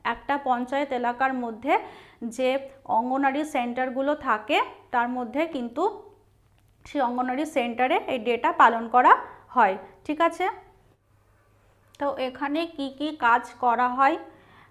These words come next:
বা কি কি সম্পর্কে আলোচনা করা হয়, সেই সম্পর্কে এবার বলি। তো এখানে হচ্ছে ফার্স্ট দেখো, registration of pregnancy।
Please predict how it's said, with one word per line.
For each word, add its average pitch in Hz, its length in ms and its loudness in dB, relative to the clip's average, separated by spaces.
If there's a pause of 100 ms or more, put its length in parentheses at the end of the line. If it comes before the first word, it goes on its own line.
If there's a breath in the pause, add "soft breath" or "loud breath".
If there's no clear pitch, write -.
বা 247 400 6 (220)
কি 320 240 -2
কি 349 140 -2
সম্পর্কে 277 800 2 (540 soft breath)
আলোচনা 269 580 2
করা 247 300 8
হয়, 294 240 4
সেই 269 240 -2
সম্পর্কে 247 560 -2
এবার 277 280 4 (160)
বলি। 233 360 -2 (540 soft breath)
তো 277 80 2
এখানে 294 320 2
হচ্ছে 311 320 0
ফার্স্ট 277 460 0
দেখো, 285 400 4
registration 285 800 0
of 302 120 4 (120)
pregnancy। 233 640 -6